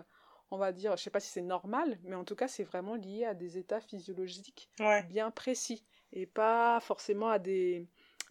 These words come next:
Speaker 1: pas forcément à des émotions, en fait.
Speaker 2: Mhm.
Speaker 1: Donc, euh, moi, ça a été ça, en fait, mon gros, gros, euh,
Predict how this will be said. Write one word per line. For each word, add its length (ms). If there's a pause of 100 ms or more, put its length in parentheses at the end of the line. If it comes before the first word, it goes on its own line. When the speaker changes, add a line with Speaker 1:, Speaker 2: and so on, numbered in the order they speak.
Speaker 1:
pas 160
forcément 380
à 60
des 260
émotions, 460
en 40
fait. 160
Speaker 2:
Mhm. 240 (920)
Speaker 1:
Donc, 300
euh, 320 (480)
moi, 140
ça 140
a 20
été 240
ça, 280
en 60
fait, 220
mon 160
gros, 340
gros, 560
euh, 320